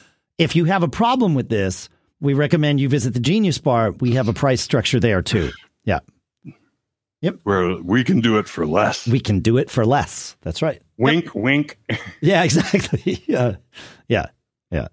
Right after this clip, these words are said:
Speaker 1: No, I, I think most people will be, just like you guys said, you know, you, you are like, "Why bother?" Now,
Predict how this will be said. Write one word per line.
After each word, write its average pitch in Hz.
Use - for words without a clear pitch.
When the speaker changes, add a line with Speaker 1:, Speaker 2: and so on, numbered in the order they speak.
Speaker 1:
No, 131
I, 131
I 147
think 175
most 160
people 165
will 151
be, 147
just 135
like 139
you 135
guys 127
said, 107
you 123
know, 90
you, 110
you 110
are 85
like, 85
"Why 92
bother?" 80
Now, 240